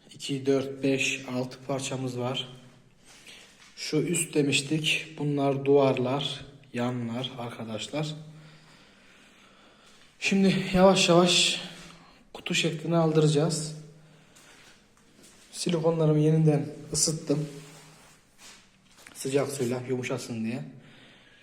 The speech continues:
Şimdi bunları tek tek kutu şekline getireceğim. Ondan sonra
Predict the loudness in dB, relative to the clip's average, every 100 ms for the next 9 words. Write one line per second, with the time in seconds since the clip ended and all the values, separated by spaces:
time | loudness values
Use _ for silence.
0 | -20 _ -18 -10 -2 2 2 2 -2 2
1 | 2 0 -8 -16 -18 -12 -4 0 0 -2
2 | -4 -4 -4 0 0 0 -2 -4 -8 -18
3 | -20 -20 -20 _ _ _ _ _ _ _
4 | _ _ _ _ -10 -6 -6 -6 -8 -6
5 | -6